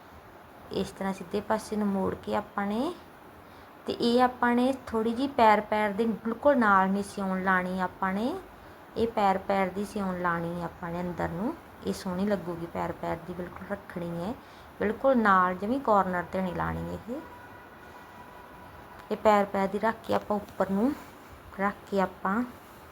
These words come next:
ਰਾਊਂਡ ਸਿਉਣ ਲਾ ਦਿੰਦੇ ਹਾਂ ਸਾਰੇ ਗਲੇ 'ਤੇ ਆਲੇ ਦੁਆਲੇ। ਮਿਹਨਤ ਬਹੁਤ ਲੱਗਦੀ ਹੈ ਭਾਈ ਇਸ ਬਣਾਉਣ 'ਤੇ। ਤੇ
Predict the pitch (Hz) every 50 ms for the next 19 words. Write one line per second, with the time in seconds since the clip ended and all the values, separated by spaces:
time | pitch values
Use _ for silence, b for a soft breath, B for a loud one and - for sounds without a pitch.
0 | - - 196 202 196 190 190 202 196 - - 202 180 175 170 170 170 170 170 170
1 | 165 165 165 165 175 180 - 185 175 175 180 180 190 185 185 185 180 - 190 185
2 | 180 175 170 175 180 180 175 180 202 277 - - - - - - - - - -
3 | - - - - - - - - - - - - - - - - - - - -
4 | - - - - - - - - - - - - - - - - - - - -
5 | - - - - - - - - - - - - - - - - - - - -
6 | - - - - - - - - - - - - - - - - - 196 190 202
7 | 202 208 208 220 214 208 202 214 220 226 220 208 196 185 - 190 185 190 190 -
8 | 214 220 226 226 226 - - - - - 185 190 208 202 196 202 196 190 - 196
9 | 196 214 269 311 262 - - - - - - - - - - - - - - -
10 | - - - - - - - - - - - - - - - - - - - -
11 | - - - - - - - - - - -